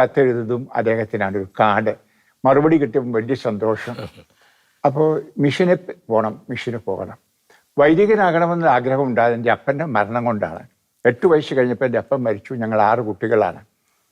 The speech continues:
അമ്മ പിറ്റേ ദിവസം പോരുന്ന പോലെ ഗ്രിഗോറിയൻ കുർബാനയ്ക്ക്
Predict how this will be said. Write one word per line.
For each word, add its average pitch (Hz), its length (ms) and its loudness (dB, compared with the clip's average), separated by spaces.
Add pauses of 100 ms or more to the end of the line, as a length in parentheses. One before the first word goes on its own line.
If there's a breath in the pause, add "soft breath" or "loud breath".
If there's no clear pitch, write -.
(220 soft breath)
അമ്മ 160 600 2
പിറ്റേ 147 220 2
ദിവസം 151 360 2
പോരുന്ന 131 340 2
പോലെ 117 400 0 (400)
ഗ്രിഗോറിയൻ 147 680 2
കുർബാനയ്ക്ക് 127 580 -2